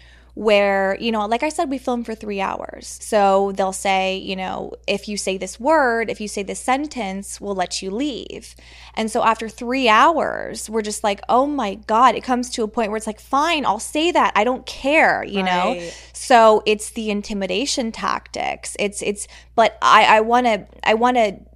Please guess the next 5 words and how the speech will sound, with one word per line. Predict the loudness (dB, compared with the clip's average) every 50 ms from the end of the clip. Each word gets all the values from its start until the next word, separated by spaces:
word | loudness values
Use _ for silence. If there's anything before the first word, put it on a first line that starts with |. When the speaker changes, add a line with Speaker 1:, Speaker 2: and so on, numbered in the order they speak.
| -20 -20 _ -20 _ _ _
Speaker 1:
clarify | -6 -2 0 2 2 2 0 -2 -2 0 0 0 0
here. | -4 -8 -8 -8 -6 -4 -4 -6 -8 -10 -16 -20 -20 -20 -20 -20 -20 -20 -20 -20 -20 -20 _ -20 -20 -20 -20 -20 -20 -4 -4
It's | -4 0 4 4
Adam | 6 6 6 4 4 0 -2
DeVello. | -2 -2 0 2 2 2 2 0 -2 -4 -6 -8 -12 -14